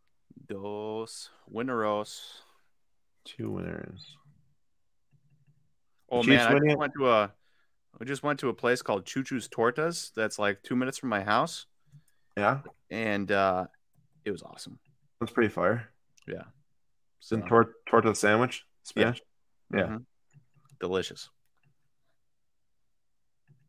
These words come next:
Speaker 1: They had other things, but I got a torta, of course. <laughs>
Speaker 2: Like, what, what was on it?
Speaker 1: Um, so I got chicken 'cause, you know, can't eat red meat. Uh,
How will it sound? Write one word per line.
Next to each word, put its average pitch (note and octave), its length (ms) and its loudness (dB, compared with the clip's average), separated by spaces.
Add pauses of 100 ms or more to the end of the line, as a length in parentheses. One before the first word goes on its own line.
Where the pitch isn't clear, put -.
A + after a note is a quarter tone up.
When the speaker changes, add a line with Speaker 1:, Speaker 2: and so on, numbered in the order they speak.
(720)
Speaker 1:
They E3+ 80 10
had D#3+ 100 12
other C3 160 10
things, G2 340 0
but - 140 -6
I F2 60 -4
got E2 160 -6
a - 40 -18
torta, - 260 -20 (120)
of - 60 -20
course. - 260 -16 (1500)
<laughs> - 140 -12 (480)
Speaker 2:
Like, B2 140 10
what, A#2+ 180 12
what B2+ 180 12
was A2+ 160 10
on G#2+ 200 4
it? - 100 -8 (920)
Speaker 1:
Um, A2+ 560 8
so - 140 0
I A#2 40 6
got C3 140 4
chicken C3 420 2
'cause, G2+ 260 -6
you G2 80 -4
know, G2+ 200 -4 (100)
can't F#2+ 220 -4
eat G2 120 -4
red G2+ 160 0
meat. F#2 240 -6 (380)
Uh, G2+ 800 8